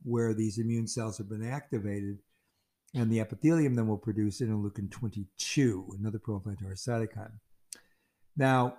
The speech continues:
we mentioned briefly that you have I D two deficient mice. Now, more on I D two later,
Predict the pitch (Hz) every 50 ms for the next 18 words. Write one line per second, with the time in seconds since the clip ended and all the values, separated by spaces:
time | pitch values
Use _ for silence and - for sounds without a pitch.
0 | - - 135 131 127 123 123 127 135 147 165 160 - 208 196 165 165 160 147 139
1 | 147 - 131 123 117 117 117 127 131 123 117 120 120 117 110 - - 131 131 131
2 | 143 139 127 139 135 131 127 131 - - 131 120 117 113 120 107 - 127 117 113
3 | - 123 110 - 123 123 117 107 92 - - - 123 110 107 107 107 107 113 120
4 | 127 135 139 147 139 131 120 127 120 - - 127 123 113 113 120 120 127 131 139
5 | 151 165 160 -